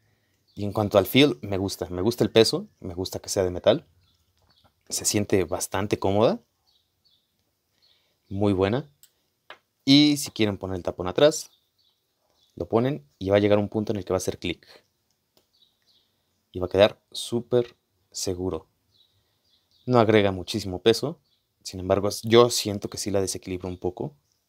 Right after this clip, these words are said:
Ya de este lado, prefiero utilizarla sin el tapón,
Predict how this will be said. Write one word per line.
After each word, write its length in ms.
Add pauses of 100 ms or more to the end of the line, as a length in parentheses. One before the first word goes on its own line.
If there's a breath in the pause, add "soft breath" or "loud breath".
(500)
Ya 80
de 40
este 160
lado, 320
prefiero 300
utilizarla 480
sin 240
el 100
tapón, 420